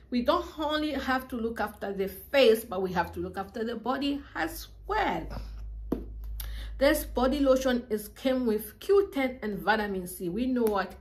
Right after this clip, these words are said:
Q ten is. I'm going to put this here, what Q ten is. And vitamin C, we know what vitamin C is. Vitamin C is bright, it help you to brighten your skin and glow your skin.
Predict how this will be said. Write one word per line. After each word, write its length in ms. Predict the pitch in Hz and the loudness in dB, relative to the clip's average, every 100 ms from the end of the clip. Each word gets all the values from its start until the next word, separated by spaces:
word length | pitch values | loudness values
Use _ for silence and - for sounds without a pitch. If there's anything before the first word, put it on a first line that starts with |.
| - | -10
Q 200 | 208 170 | -6 -6
ten 340 | - 170 170 - | -4 -6 -6 -4
is. 300 | 240 220 190 - | 2 2 2 -4
I'm 160 | 233 | -4
going 160 | 220 190 | -4 -6
to 80 | 175 | -8
put 240 | 185 180 - - | -8 -10 -12 0
this 260 | 277 285 277 | 4 4 2
here, 320 | 214 185 190 190 - - - | -6 -2 -2 -4 -12 -18 -2
what 240 | 330 320 | 0 0
Q 200 | - 247 | -4 -4
ten 300 | 240 202 190 - | -2 -2 -2 -4
is. 400 | 160 120 - - - - - - | -6 -6 -8 -14 -20 -20 -16 -2
And 260 | 220 214 | 0 2
vitamin 460 | 202 233 277 285 269 | 6 6 6 4 0
C, 320 | 262 - 294 | -4 -4 -4
we 180 | 320 294 | -2 -2
know 220 | 220 208 | 0 0
what 240 | 190 185 180 | 0 -2 -2
vitamin 440 | 196 240 247 208 | -4 -4 -4 -4
C 380 | 208 311 302 - | -4 -6 -6 -4
is. 220 | 190 180 | -2 -2
Vitamin 420 | 190 226 269 262 | 0 0 0 -2
C 180 | 240 254 | -4 -4
is 220 | - 196 185 | -4 -4 -4
bright, 440 | - 208 226 - | -2 -2 -2 -4
it 300 | 202 202 - | -4 -4 -8
help 320 | 202 214 214 | -8 -4 -4
you 80 | 220 | -6
to 100 | 220 | -8
brighten 480 | 185 180 170 208 202 | -6 -4 -4 -2 -4
your 140 | 202 | -4
skin 460 | 202 - - 240 254 | -6 -10 -6 -4 -4
and 300 | - 180 143 | -4 -8 -6
glow 220 | 175 196 | -2 0
your 180 | 202 214 | 0 -2
skin. 420 | 220 - 165 135 | -6 -10 -8 -8